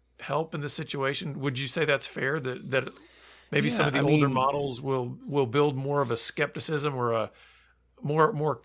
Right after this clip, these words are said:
Speaker 1: a combative zone rather than a collaborative space?
Speaker 2: Yeah, you go back to, to, I think, to my childhood, and they would talk to the youth over here,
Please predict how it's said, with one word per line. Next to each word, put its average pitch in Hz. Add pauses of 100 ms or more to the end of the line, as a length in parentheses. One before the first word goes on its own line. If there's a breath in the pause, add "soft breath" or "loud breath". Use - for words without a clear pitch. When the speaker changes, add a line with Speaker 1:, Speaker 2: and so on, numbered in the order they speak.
Speaker 1:
a 135
combative 139
zone 180
rather 151
than 131
a 113
collaborative 135 (400)
space? - (460 soft breath)
Speaker 2:
Yeah, 185
you 156
go 170
back 151
to, 127
to, 117
I 113
think, 135
to 107
my 107
childhood, 107
and 107
they 123
would 117
talk 127
to 139
the 120
youth 160
over 131
here, 101